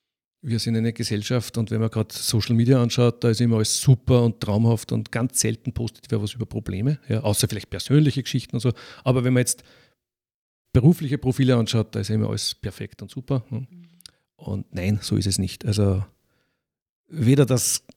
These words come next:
Speaker 1: Leben insgesamt noch das Berufsleben ist immer super traumhaft und voll mit Erfolgen gepflastert, ne? Das wird jeder eh genau wissen.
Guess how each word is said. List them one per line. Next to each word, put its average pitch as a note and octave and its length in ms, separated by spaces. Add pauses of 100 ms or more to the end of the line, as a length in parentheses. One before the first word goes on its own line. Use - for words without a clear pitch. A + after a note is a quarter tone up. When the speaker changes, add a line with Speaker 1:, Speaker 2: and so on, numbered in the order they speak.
Speaker 1:
Leben A#2 280
insgesamt B2 420
noch A#2 120
das B2 180
Berufsleben G#2 440
ist F#2 100
immer G2+ 460
super - 300
traumhaft A2 540
und G#2+ 180
voll G#2 340
mit G#2+ 140
Erfolgen A2+ 320
gepflastert, A#2 500
ne? G#2+ 140
Das - 340
wird A2 140
jeder G#2 300
eh A#2+ 80
genau B2+ 340
wissen. C#3+ 260